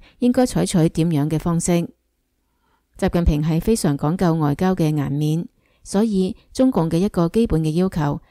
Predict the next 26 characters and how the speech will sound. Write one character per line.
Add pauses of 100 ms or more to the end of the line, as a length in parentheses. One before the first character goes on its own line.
(220)
應
該
就
係
以
一
種
平
起
平
坐， (280)
或
者
係
對
等
而
有
尊
嚴
嘅
方
式
嚟
會
面。